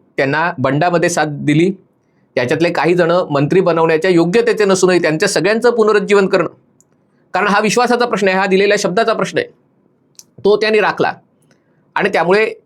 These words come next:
या सगळ्या गोष्टी त्यांनी केलेल्या आहेत. पण आता राज्य एका वेगळ्या परिस्थितीत आहे. या ज्या सगळ्या योजना घोषित केलेत, त्याच्यामुळे राज्याच्या आर्थिक स्थिती,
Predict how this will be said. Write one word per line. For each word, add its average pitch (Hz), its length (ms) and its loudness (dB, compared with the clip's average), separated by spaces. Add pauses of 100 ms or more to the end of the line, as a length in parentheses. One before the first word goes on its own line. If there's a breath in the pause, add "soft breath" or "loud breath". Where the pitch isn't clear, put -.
(120)
या 156 140 0
सगळ्या 175 280 0
गोष्टी 165 280 0
त्यांनी 165 240 0
केलेल्या 147 360 0
आहेत. 170 240 -2 (180)
पण 170 80 -2
आता 170 300 -2
राज्य 135 300 0
एका 156 180 0
वेगळ्या 135 420 0 (440 soft breath)
परिस्थितीत 175 540 0
आहे. 175 260 0 (180)
या 143 120 2
ज्या 156 160 0
सगळ्या 143 240 0
योजना 160 360 2
घोषित 165 360 0
केलेत, 151 200 2 (600 soft breath)
त्याच्यामुळे 165 340 0
राज्याच्या 143 480 -2
आर्थिक 170 360 -2
स्थिती, 170 500 -2